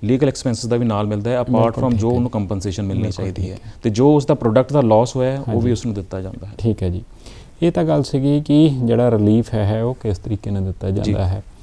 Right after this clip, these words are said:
Speaker 2: ਤਾਂ ਆਮ ਤੌਰ 'ਤੇ ਵੀ ਅਸੀਂ ਦੇਖਦੇ ਹਾਂ ਕਿ ਕਈ ਵਾਰ ਜਦ, ਅ, ਸਾਡਾ ਕਾਨੂੰਨ ਦੇ ਵਿੱਚ ਕੋਰਟ ਮਤ-, ਅ, ਜਿਹੜਾ ਫੈਸਲਾ ਆਉਂਦਾ ਹੈ, ਸਾਡੀ ਜਿਹੜੀ ਕਈ ਵਾਰ ਸਹਿਮਤੀ ਜੋ ਉਸ ਫੈਸਲੇ ਨਾਲ ਨਹੀਂ ਹੁੰਦੀ।
Speaker 1: ਜੀ।
Speaker 2: ਇਹੀ ਕਾਰਨ ਹੈ ਕਿ ਸਾਡਾ ਜਿਹੜਾ ਕੋਈ ਵੀ ਕਾਨੂੰਨ ਹੈ, ਉਸ ਦੇ ਵਿੱਚ ਜਿਹੜਾ ਇੱਕ ਅਪੀਲ ਦਾ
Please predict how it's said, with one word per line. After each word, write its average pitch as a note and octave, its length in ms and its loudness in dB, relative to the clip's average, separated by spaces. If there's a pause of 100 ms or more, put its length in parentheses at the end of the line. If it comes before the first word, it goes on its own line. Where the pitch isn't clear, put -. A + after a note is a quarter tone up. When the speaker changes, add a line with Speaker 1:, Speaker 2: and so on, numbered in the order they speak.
(320)
Speaker 2:
ਤਾਂ D3 100 0
ਆਮ C#3+ 120 2
ਤੌਰ D3+ 160 2
'ਤੇ D#3 180 2
ਵੀ D#3+ 300 6
ਅਸੀਂ D3 180 0
ਦੇਖਦੇ C3 360 2
ਹਾਂ B2+ 100 2
ਕਿ C#3 120 -4
ਕਈ A#2+ 140 0
ਵਾਰ A#2+ 180 0
ਜਦ, A#2+ 220 0
ਅ, A2+ 400 -2
ਸਾਡਾ G#2+ 360 0
ਕਾਨੂੰਨ G#2+ 340 -2
ਦੇ A2 100 0
ਵਿੱਚ G#2+ 180 0
ਕੋਰਟ G#2+ 280 -2
ਮਤ-, G#2 180 -4
ਅ, G2+ 240 0
ਜਿਹੜਾ G#2 220 -2
ਫੈਸਲਾ G2 420 -4
ਆਉਂਦਾ G2+ 280 -4
ਹੈ, A2+ 100 -2
ਸਾਡੀ A2 380 -2
ਜਿਹੜੀ A2+ 220 2
ਕਈ G#2 180 0
ਵਾਰ G#2 180 0
ਸਹਿਮਤੀ A2 500 -4
ਜੋ A2 120 -2
ਉਸ G2 140 -8
ਫੈਸਲੇ G2 380 -4
ਨਾਲ G#2 120 -4
ਨਹੀਂ F#2 280 -2
ਹੁੰਦੀ। E2+ 220 -6
Speaker 1:
ਜੀ। G#2 160 -4 (460)
Speaker 2:
ਇਹੀ C#3 180 6
ਕਾਰਨ C3 320 4
ਹੈ C3+ 140 0
ਕਿ C#3 120 -2
ਸਾਡਾ A#2+ 360 0
ਜਿਹੜਾ A#2+ 200 2
ਕੋਈ A#2+ 180 2
ਵੀ B2+ 140 2
ਕਾਨੂੰਨ G#2+ 340 0
ਹੈ, A#2+ 140 -4
ਉਸ G#2 200 -2
ਦੇ G#2+ 120 -2
ਵਿੱਚ G2+ 220 -2
ਜਿਹੜਾ G2+ 260 -2
ਇੱਕ G#2 80 -6 (180)
ਅਪੀਲ G#2+ 360 2
ਦਾ A#2 220 2